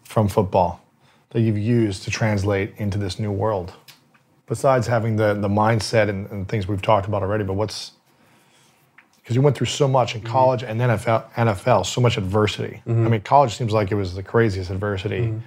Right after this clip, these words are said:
Speaker 1: ever, at least your senior year, but you also had injuries the first couple of years. And then the N F L, five years of injury over and over again, you never really got to enjoy it.
Speaker 2: Right.
Speaker 1: Sounds like you never got to enjoy much of football, except for maybe in high school, your senior year, when you were, like, the
Speaker 2: Interesting,
Speaker 1: man.
Speaker 2: right?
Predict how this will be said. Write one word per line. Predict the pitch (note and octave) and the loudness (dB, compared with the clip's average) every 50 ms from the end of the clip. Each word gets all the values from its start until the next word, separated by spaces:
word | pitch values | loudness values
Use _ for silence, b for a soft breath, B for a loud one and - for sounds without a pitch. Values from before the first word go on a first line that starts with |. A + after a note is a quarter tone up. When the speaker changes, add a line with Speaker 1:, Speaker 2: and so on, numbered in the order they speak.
| B B B B B B _ - | B B B B B B _ 2
Speaker 1:
ever, | C3 A#2+ F#2+ F2 F#2 G2 - - _ - C3+ | 2 2 2 0 -4 -6 -10 -14 _ 0 4
at | B2+ | 4
least | C3 A#2 - - | 6 6 4 2
your | G#2+ | -2
senior | - - C3 A2+ G#2+ | -2 0 2 2 2
year, | G#2 G#2 G2+ G#2 G2+ G2+ G2+ | 2 0 0 -2 -2 -2 -4
but | G#2 A2+ A2+ | -4 -2 0
you | A2 A2 | 2 2
also | G#2+ G#2 - - G#2+ | 2 2 2 0 0
had | G2+ G#2 G#2 G2 F#2+ | 2 2 2 2 2
injuries | G#2+ A2 G#2 G2+ G#2+ G#2 G2+ F#2+ | 0 0 -2 -2 -2 -2 -4 -4
the | G2 F#2 | -6 -8
first | - - G#2 F#2 - | -6 -6 -6 -6 -8
couple | - A2 - | -12 -10 -8
of | G2+ G2 | -4 -4
years. | G2 F#2+ G2 G2+ - - b b b b b b b b b b | -2 -2 -2 -4 -6 -10 b b b b b b b b b b
And | - A#2 | -2 0
then | B2 B2 | 2 2
the | B2 A#2+ | 2 2
N | A#2+ A#2 | 2 0
F | G#2 G2 - | -2 -2 0
L, | C#3 C3 A#2+ A2 A2 | 2 2 2 2 0
five | - - A#2+ A2+ A2 G#2+ | -2 0 0 2 2 2
years | A2 A2 A2+ A2+ G2 | 2 2 2 2 0
of | G2+ F#2+ - | 0 -2 -4
injury | - A#2+ A#2 A2+ G#2 G#2 A2+ G#2+ G#2 G2+ G#2 G2 G#2 - | -2 0 0 2 2 2 0 0 0 0 -2 -4 -4 -4
over | - A2 A2 G2+ | -4 -2 -2 0
and | G2+ G2+ | 0 0
over | G#2+ A2 A2+ G#2+ | 2 2 2 2
again, | G2+ G#2+ G2+ | 2 0 0
you | G2 | 0
never | G2 A2 A2 A2 | 0 0 2 2
really | A2 A2 G#2+ G#2 | 2 2 2 0
got | G2 G#2 G2+ - | 0 -2 -2 -4
to | - G#2+ | -6 -6
enjoy | G2 F#2+ F2+ F#2 G2+ G2+ A2 A#2 G#2+ | -6 -6 -4 -2 0 2 2 2 2
it. | F2 E2 - _ - | 0 -4 -8 _ -6
Speaker 2:
Right. | G#2+ G2+ G2+ G2 - | -4 -4 -4 -2 -2
Speaker 1:
Sounds | F3 F#3 F#3 | -2 0 2
like | F#3+ | 2
you | E3+ | 2
never | D3 C#3 C3+ | 2 2 2
got | C3 C3 - | 2 2 2
to | - B2 | 0 0
enjoy | A#2 G#2+ A2+ B2+ B2+ A#2 | 0 2 2 2 2 2
much | G#2+ G#2+ C3 C#3 - - | 2 0 0 0 0 -2
of | A2 F#2+ | -2 0
football, | - B2+ B2 A#2+ G#2+ F#2 F#2 F#2+ G2+ | 0 0 2 2 4 4 4 2 0
except | G2+ - - A2 | -2 -4 -4 -2
for | A#2 A#2+ | 0 0
maybe | A2+ G#2+ G#2+ | 0 0 0
in | G2 F#2 | 0 2
high | A2+ B2 C3+ | 4 4 4
school, | B2 - - A#2 G#2+ | 2 0 0 0 0
your | G#2+ G#2 | 0 0
senior | G2+ - - A#2+ G#2+ G#2 | -2 0 0 0 0 0
year, | G#2 A2+ C3+ C3+ A#2+ A2+ | 0 2 2 4 4 2
when | A2+ A2 | 2 0
you | A2 G#2+ | -2 -2
were, | A#2 | 0
like, | A#2 A2 | 0 2
the | A2 A2 | 2 2
Speaker 2:
Interesting, | A2 A2 B2+ | 0 0 0
Speaker 1:
man. | C#3+ D3 C3+ C3 C3 - | 0 2 2 2 2 2
Speaker 2:
right? | G2 G#2 G2 | 2 0 -2